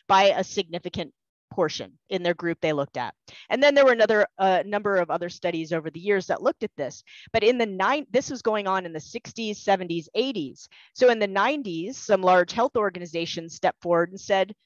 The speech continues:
"Well, I think that thirty minutes a day by five days a week, that sounds pretty good. So let's put that out."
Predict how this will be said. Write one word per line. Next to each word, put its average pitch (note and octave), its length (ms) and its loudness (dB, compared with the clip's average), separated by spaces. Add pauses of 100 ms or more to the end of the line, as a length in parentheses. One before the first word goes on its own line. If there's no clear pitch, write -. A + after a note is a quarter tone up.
(220)
"Well, F4 120 0
I - 40 -2
think A4 220 -4
that G#3 160 0
thirty A#3 360 -2
minutes A3+ 320 -6
a F#3+ 40 -6
day G3+ 540 2
by F#3 180 0
five F#3+ 340 -2
days F#3+ 240 -4
a F3+ 60 -8
week, G3 280 -8
that - 140 -8
sounds B4+ 220 -2
pretty G#4 220 -2
good. G#4+ 300 -6 (240)
So - 180 0
let's C#4 220 -2
put D4+ 200 -8
that C#4 160 -2
out." F#3+ 220 -8